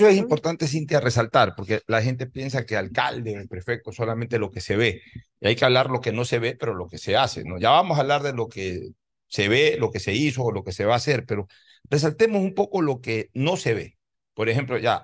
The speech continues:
Speaker 1: se habla de agua potable y alcantarillado, la llamada obra invisible. Lo que se ve es cuando hacen los huecos, pero después ya no se
Speaker 2: Ya
Speaker 1: ve.
Speaker 2: no se ve,
Speaker 1: Eh,
Speaker 2: sí.
Speaker 1: una vez que ya se hace la obra, en cambio, esa no se ve porque está bajo la tierra.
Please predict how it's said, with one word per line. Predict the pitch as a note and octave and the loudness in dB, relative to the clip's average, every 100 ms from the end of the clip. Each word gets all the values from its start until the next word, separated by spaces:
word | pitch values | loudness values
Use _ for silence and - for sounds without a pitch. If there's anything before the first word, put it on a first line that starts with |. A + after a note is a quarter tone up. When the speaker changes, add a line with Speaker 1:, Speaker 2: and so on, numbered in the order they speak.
| G#2 | -2
Speaker 1:
se | - | 0
habla | A#2+ B2 | 0 2
de | A#2 | 0
agua | A#2 A2+ | -2 -4
potable | G#2 A#2 A#2 | -8 -6 -4
y | A#2 | -4
alcantarillado, | G#2+ G#2+ G#2+ B2 C3 G2+ G2 | -4 -6 -4 0 0 -2 -8
la | A2 | -10
llamada | G#2+ A2 A2+ | -8 -2 0
obra | A2+ A#2 A#2 | 2 0 -2
invisible. | A2 G#2+ D3 A2 F2 G2+ | -6 -6 -6 -6 -8 -10
Lo | G2 | -8
que | G#2 | -6
se | G#2 | -2
ve | G#2+ | -2
es | B2+ | -2
cuando | B2 - | 0 0
hacen | - A2+ | -2 -4
los | G#2 | 0
huecos, | D3+ C3+ G2 | 0 0 -6
pero | F#2+ F2+ | -6 -6
después | - C3 B2 | -2 -2 2
ya | A#2+ | 0
no | A#2 | -2
se | - G#2 | -4 -4
Speaker 2:
Ya | |
Speaker 1:
ve. | A#2 A2+ G#2+ | -2 -2 -4
Speaker 2:
no | |
se | - F#3+ | -8 -8
ve, | F3 F3 | -6 -4
Speaker 1:
Eh, | G2 | -4
Speaker 2:
sí. | - | -2
Speaker 1:
una | C3+ B2 | 2 2
vez | C3 B2 | 2 2
que | A#2+ | 0
ya | B2 B2+ A#2+ - _ _ _ _ | 2 2 2 -2 _ _ _ _
se | - D3 | 0 2
hace | F3 F#3 | 2 0
la | F3 F3+ | 2 2
obra, | F3+ D#3 | 2 -2
en | C3 | -4
cambio, | C#3+ C#3 | -4 -4
esa | C3+ C#3+ | -4 -4
no | C#3 | -2
se | D3 | 0
ve | D3 | 0
porque | D3+ B2 | 0 -6
está | A#2+ B2 | -2 0
bajo | B2 A#2+ A#2+ | 2 2 0
la | A#2+ | -4
tierra. | B2 D#3+ A#2+ | -4 -4 -4